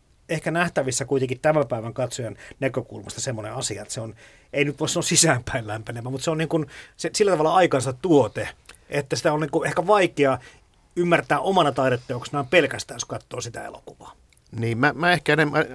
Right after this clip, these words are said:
Speaker 2: ajattelen, että se on aikansa tuote siinä mielessä, että se muistuttaa kyllä vähän niin kuin niitä viisikymmentäluvun muitakin niin kuin Suomi-filmejä. Että vaikka se oli iso elokuva, kallis elokuva aikanaan ja siinä oli resursseja, niin siinä myös näkee kyllä ne resurssien puutteet ja näkee myös sen, että se on,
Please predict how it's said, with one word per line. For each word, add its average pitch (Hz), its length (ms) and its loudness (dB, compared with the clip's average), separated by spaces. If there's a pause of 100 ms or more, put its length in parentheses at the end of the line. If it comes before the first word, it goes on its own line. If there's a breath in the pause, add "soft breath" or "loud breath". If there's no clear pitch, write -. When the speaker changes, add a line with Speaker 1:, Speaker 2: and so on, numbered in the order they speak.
Speaker 2:
ajattelen, 139 300 2
että 120 100 -2
se 135 80 4
on 131 80 4
aikansa 135 240 2
tuote 131 200 2
siinä 143 180 4
mielessä, 123 200 2
että - 60 -10
se 139 60 2
muistuttaa 156 400 4
kyllä 123 220 4
vähän 127 180 2
niin 123 80 -4
kuin 120 80 -4
niitä 123 200 2
viisikymmentäluvun 131 420 0
muitakin 139 380 2
niin 110 80 -6
kuin 110 100 -10
Suomi-filmejä. 113 600 0
Että 110 100 -10
vaikka 151 220 4
se 131 80 2
oli 127 180 2
iso 147 280 4
elokuva, 113 340 0
kallis 131 340 2
elokuva 113 300 0
aikanaan 113 460 2 (400 loud breath)
ja 117 60 -2
siinä 120 180 2
oli 117 140 6
resursseja, 117 580 0 (460 soft breath)
niin 123 100 -2
siinä 135 140 4
myös 139 160 4
näkee 139 300 4
kyllä 131 160 2
ne 131 120 6
resurssien 143 480 2
puutteet 156 500 2
ja 120 80 0
näkee 123 240 2
myös 123 180 0
sen, 151 160 4
että 123 180 0
se 139 280 2
on, 165 180 2